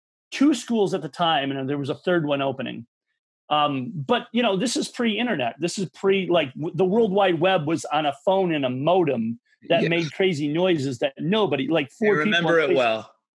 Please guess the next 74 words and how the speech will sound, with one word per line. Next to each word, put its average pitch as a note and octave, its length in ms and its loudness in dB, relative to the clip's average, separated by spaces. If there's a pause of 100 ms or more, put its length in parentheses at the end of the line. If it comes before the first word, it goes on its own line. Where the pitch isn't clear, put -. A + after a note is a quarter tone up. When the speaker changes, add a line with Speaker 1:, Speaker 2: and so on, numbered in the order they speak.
(180)
Speaker 1:
Yeah, D4 240 2
the F#3 100 0
four B3 220 0
people A3+ 200 0
on A3 100 0
the A3 40 -2
face - 240 -2
of G3+ 60 -6
the G3 80 -2
planet A3+ 340 -2
knew E3+ 100 0
what F3+ 120 -2
the F#3 80 2
hell F#3+ 160 2
it - 20 0
was. G#3+ 380 0
I E3 60 4
remember A3 200 2
the G3 100 0
first G#3+ 220 -2
time G3+ 160 0
over G3+ 180 2
to F#3 60 0
my D#3+ 120 0
buddy's F#3 340 0
house, B2+ 260 0 (320)
who G#3+ 100 4
went G3 200 2
to A3 100 0
Michigan E3+ 640 -2 (260)
for F3+ 160 2
a E3+ 60 0
computer G3 380 -2
science D3+ 440 0
degree. B2 460 -4 (240)
You F3+ 100 2
know, G3+ 120 2
he F#3 40 2
Speaker 2:
Uh. D#3 140 -2 (100)
Speaker 1:
he's E3+ 140 -2
like, D3 120 -2
"Watch F#3 380 0
this." D#3 580 -2 (240)
And D#3+ 120 -4
he D#3 80 0
puts - 260 -2
his G#3 180 0
phone F#3+ 540 0 (400)
on E3 300 2
the D#3+ 80 -2
modem, E3 560 2
you D#3+ 100 0
know, G3+ 120 4
I'm G#3 80 0
like, F#3 180 -2
"What C#4 100 -4
are A4+ 60 -4
you F#4+ 160 -4
doing?" G#3 260 0
He C3 80 -6
goes, B2 180 -10
"Oh, G3+ 100 -2
we G#3+ 100 -4
can C4 100 -4
talk D#3+ 220 -4
to - 40 -20
people F#3 220 -12
from F#3 140 -4
all F#3+ 100 2
over G3 140 -2
the G#3 40 -4
world." B3+ 220 -2
I'm F#3 60 -2
like, D#3 160 -4